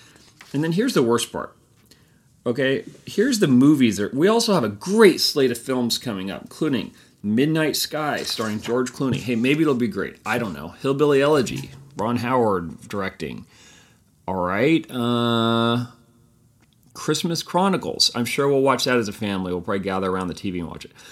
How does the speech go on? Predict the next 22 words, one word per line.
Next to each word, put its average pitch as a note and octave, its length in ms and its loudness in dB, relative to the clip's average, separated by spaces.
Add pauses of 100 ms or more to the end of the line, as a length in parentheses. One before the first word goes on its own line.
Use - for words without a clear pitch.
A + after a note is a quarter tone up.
(160)
But A3 120 -2
here's F4 200 4
what's F4 160 4
missing. G3 440 2
There's E3 180 0
no A3+ 260 4
big, F3+ 600 6 (760)
like, B2+ 260 -4
blockbusters. - 1000 -4 (420)
Where's A3 280 2
the C4 120 4
Avengers? C3 840 0
Where's F3 240 -2
the F3+ 80 -6
Star C#3 520 0
Wars? F#2 380 -2
Where's D#3+ 300 -2
the, C#3+ 320 0
you B2 80 -2
know, A2+ 80 -2
Wonder C#3 480 0
Woman? A2+ 500 0